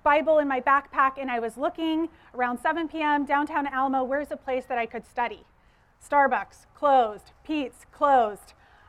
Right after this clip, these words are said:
Okay, we're ordered, like, this massive burger, and I sat down,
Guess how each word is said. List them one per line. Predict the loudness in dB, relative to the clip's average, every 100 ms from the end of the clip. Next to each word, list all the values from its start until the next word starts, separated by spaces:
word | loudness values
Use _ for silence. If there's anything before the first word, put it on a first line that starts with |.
| -10
Okay, | -8 -2 -2
we're | 0 -2
ordered, | -2 -4 -4
like, | -6 -6
this | -10 -10
massive | -6 -4 -4 -6 -10 -2
burger, | -2 -2 0 0 0 -4 _ _ -20 -10
and | -8
I |
sat | -4 4 4 4
down, | -2 0 0 -2 -4